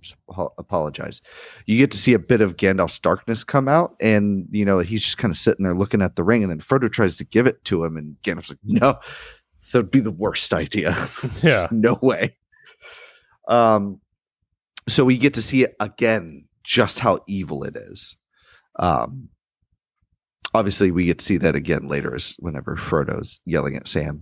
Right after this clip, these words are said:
Speaker 1: It's really sad. But.
Speaker 2: Yes, um, that's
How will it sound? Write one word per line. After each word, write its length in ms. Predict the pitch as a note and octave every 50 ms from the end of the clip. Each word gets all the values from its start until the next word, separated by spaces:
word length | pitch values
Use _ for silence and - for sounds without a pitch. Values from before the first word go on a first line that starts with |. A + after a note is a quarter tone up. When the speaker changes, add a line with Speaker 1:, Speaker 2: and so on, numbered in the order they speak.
| D#2+ -
Speaker 1:
It's 120 | - -
really 180 | - - C2+ D#2
sad. 280 | - - - - - - _ - -
But. 80 | - _ _ _ _ _ _ _ _ _ _ _ _ _ _ - - - - - _ _
Speaker 2:
Yes, 340 | - A#2 G#2+ F#2 F#2+ - -
um, 500 | - A2 G2 F#2 F2 E2 D#2+ D#2+ F2 E2+ -
that's 480 | G#2+ G2+ G2 - - - - - -